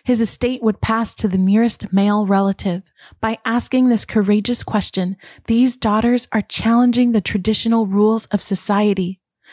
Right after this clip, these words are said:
So Moses hears their question and brings their case before the Lord. God's response is compassionate. The claim of the daughters of Zelophehad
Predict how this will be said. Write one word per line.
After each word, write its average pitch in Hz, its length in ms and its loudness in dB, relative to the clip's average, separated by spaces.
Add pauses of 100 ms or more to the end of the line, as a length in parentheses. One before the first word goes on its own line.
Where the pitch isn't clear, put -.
(140)
So - 180 0
Moses 220 460 2
hears 233 340 0
their 262 120 -2
question 185 600 -4 (320)
and 196 200 2
brings 220 300 2
their 247 140 0
case 185 380 -4
before 196 460 0
the 214 140 -2
Lord. 185 380 -2 (540)
God's 220 360 -2
response 214 600 -2
is 202 160 0
compassionate. 180 720 -2 (400)
The 220 80 -4
claim 240 520 2
of 208 120 -2
the 202 100 2
daughters 233 560 0
of 196 100 0
Zelophehad 196 720 0